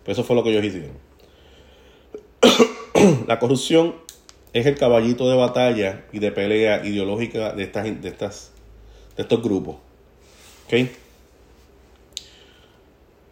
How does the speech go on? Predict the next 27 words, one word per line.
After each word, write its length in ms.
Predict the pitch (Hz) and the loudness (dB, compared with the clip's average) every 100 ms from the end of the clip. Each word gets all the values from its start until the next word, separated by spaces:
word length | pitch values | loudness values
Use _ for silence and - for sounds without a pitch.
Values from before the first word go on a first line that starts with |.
| _ _ _ - | _ _ _ -4
La 160 | 113 | -2
corrupción 260 | 117 113 135 | 0 2 2
es 60 | 165 | 4
mala. 500 | 110 110 92 - - - _ - | 4 2 2 -2 -16 -20 _ -14
Y 80 | - | -4
administrar, 720 | 95 95 92 - 101 120 135 - - | -2 -2 -6 -4 0 0 0 -10 -14
¿sabes? 380 | - 101 87 73 - | -4 -2 -2 -6 -10
Es 100 | 101 | -8
malo. 380 | 101 95 87 - _ _ _ _ _ | -4 -4 -4 -12 _ _ _ _ _
¿Entiendes? 440 | - 80 117 90 73 - _ _ _ _ _ _ _ | -12 -2 -2 -2 -8 -16 _ _ _ _ _ _ _
Pero 200 | 104 104 | -4 -2
tú 140 | 127 139 | 0 2
dime 260 | 156 131 | 2 2
cómo 240 | 113 107 117 | 0 -2 -2
tú 140 | 123 | -2
vas 140 | 120 120 | -2 -2
a 40 | |
administrar 480 | 113 104 90 107 104 | -2 -4 -4 -4 -2
el 120 | 104 | -2
país. 360 | 98 80 73 - _ _ _ _ - - _ _ _ - _ - | -4 -6 -10 -20 _ _ _ _ -20 -20 _ _ _ -20 _ 2
<coughs> 920 | 226 - 262 - - - - - - | 2 4 0 0 2 2 2 -4 -10
Más 260 | 113 131 - | -4 -4 0
allá 540 | 127 123 127 - - - | 2 4 2 0 -10 -20
de 300 | - 104 101 | -12 -4 0
hablarme 420 | 95 95 98 110 107 | 0 2 0 -2 -4
de 100 | 104 | -4
corrupción. 420 | 101 98 - | -6 -8 -10